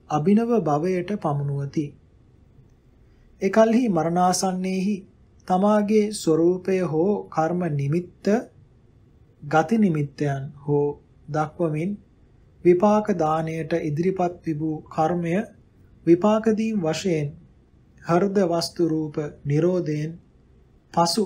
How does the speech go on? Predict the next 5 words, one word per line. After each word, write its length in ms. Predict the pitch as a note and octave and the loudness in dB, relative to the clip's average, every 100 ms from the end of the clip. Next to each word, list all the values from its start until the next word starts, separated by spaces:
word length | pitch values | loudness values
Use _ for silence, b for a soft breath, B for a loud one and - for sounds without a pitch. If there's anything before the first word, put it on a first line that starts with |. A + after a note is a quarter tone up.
| - | -2
පහළවන්නට 800 | F3 E3 E3+ E3 E3 D#3+ D#3+ D3+ | -4 -2 -2 -2 -4 -6 -6 -6
තිබූ 440 | D3 D#3 D3 F#3 G3 - - - | -6 -4 -2 -2 -2 -4 -12 -10
සිත 360 | - D#3+ D#3 D#3+ A3 - _ _ _ _ _ _ _ _ _ _ _ - | -4 -2 0 0 0 -6 _ _ _ _ _ _ _ _ _ _ _ -4
යම්කිසි 480 | D#3+ F3+ G#3 - A3 | 0 2 0 -2 -4
තැනක 340 | G3+ F#3 F#3 | -2 -2 -2